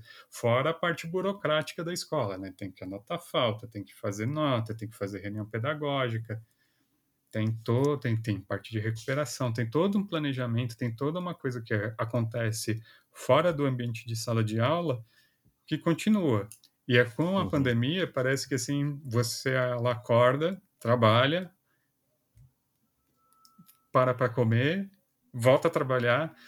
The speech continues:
Speaker 1: É, é, é quase um período da Revolução Industrial, né? Que as famílias trabalhavam na cozinha, praticamente.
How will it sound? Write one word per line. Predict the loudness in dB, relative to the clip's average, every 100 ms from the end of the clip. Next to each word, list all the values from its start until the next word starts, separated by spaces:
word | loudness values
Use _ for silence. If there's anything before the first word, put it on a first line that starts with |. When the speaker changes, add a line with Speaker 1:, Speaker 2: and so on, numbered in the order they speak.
| -20 _ _ 0
Speaker 1:
É, | 4 6 6 4 2 0 0 -2 -14 -8
é, | -2
é | 0 2
quase | 4 4 4
um |
período | 0 0 2
da | 4
Revolução | 4 2 -2 0 0
Industrial, | 0 0 0 4 6 6
né? | 2 -2
Que | -4 -4 -4 -14 _ _ _ _ _ -8
as | -6 0
famílias | 4 6 6 4
trabalhavam | 4 6 6 6 6 2
na | 0 -2
cozinha, | -2 0 4 4 4
praticamente. | 2 -6 -6 -6 -6 -6 -12 -14 -20